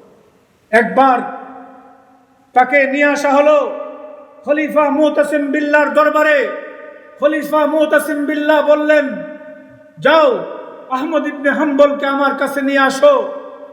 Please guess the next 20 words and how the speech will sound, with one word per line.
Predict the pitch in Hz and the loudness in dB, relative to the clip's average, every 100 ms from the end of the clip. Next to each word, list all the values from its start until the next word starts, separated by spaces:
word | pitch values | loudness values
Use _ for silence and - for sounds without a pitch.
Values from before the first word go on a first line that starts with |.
| - - - _ _ | -20 -20 -20 _ _
আহমদ | 254 277 285 277 | -2 0 0 -2
ইবনে | 262 269 254 | -2 -2 0
হাম্বলকে | 220 302 269 277 - 269 | 0 0 2 2 0 -4
নিয়ে | 277 269 | 0 0
আসা | 269 269 | 0 2
হলো। | 240 269 269 233 - - - - - - - - _ _ - | 2 4 4 2 -4 -14 -16 -18 -20 -20 -20 -20 _ _ -2
আহমদ | 233 269 277 277 | 0 2 0 -2
ইবনে | 247 269 | -2 0
হাম্বলকে | 240 277 269 277 240 | 0 0 2 2 0
বলা | 262 285 | 0 0
হলো, | 269 269 277 | 2 2 2
"তুমি | 269 269 | -2 -4
বলো, | 247 277 311 294 - - - - - - - - - _ _ _ _ - | -2 2 4 2 -2 -10 -14 -16 -20 -20 -20 -20 -20 _ _ _ _ 0
আল্লাহর | 277 269 269 | 2 4 2
কালাম | - 254 277 262 262 | 2 2 2 2 0
এটা | 262 247 | -2 -2
সাধারণ | - 262 254 262 247 | -2 -2 0 0 -2
সৃষ্টির | - 277 - 262 247 | -6 -8 -8 -8 -4
মতো | 247 247 | -4 -4
সৃষ্টি?" | 226 254 - 254 240 180 - | -4 -8 -8 -6 -4 -6 -8